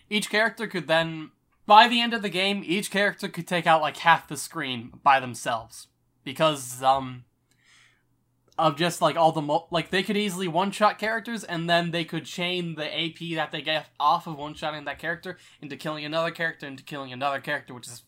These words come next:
fantastic when it works out. Oh my god! And then all the different storylines and, um, like, all the different dialogue options, the quest options, like, who you decide to save and not, whether or not you actually go to certain places, what side quests you do.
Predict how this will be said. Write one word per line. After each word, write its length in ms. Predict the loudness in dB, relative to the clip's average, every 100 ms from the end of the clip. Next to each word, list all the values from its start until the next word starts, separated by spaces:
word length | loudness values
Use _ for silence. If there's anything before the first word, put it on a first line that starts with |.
| -8
fantastic 920 | -6 -6 -10 0 4 4 4 -16 -16
when 120 | -12 -12
it 80 | -10
works 280 | -12 -8
out. 180 | -10 -8 -6
Oh 120 | -6
my 140 | -6 -16 -6
god! 240 | -6 -6 _ _ _ _ -20 -20 -4
And 160 | 0 2
then 120 | 6
all 120 | 4
the 120 | 4
different 340 | -6 -6 -6 -4
storylines 720 | 0 0 2 2 0 -2 -4
and, 240 | -4 -2
um, 360 | -4 -4 -8 -16 _ _ _ _
like, 200 | -6 4
all 100 | 4
the 100 | 4
different 240 | 0 -4 2
dialogue 480 | 4 6 8 8 8
options, 440 | 4 2 -10 -10
the 60 | -2
quest 300 | 2 2 2
options, 640 | 2 0 -6 -10 -12 -16 -20 -12
like, 200 | -8 -6
who 80 | -4
you 160 | -4 -4
decide 300 | -4 -4 -4
to 60 |
save 280 | -2 0 0
and 120 | 0
not, 280 | 2 2 2
whether 200 | -2 -4
or 60 | -4
not 220 | -4 -4
you 180 | -6 -4
actually 300 | -4 -6 -12
go 120 | -12
to 80 | -10
certain 280 | -14 -14 -6
places, 440 | -6 -4 -8 -10
what 140 | -10
side 240 | 0 0 2
quests 300 | -4 -6 -10
you 100 | -6
do. 240 | -2 -2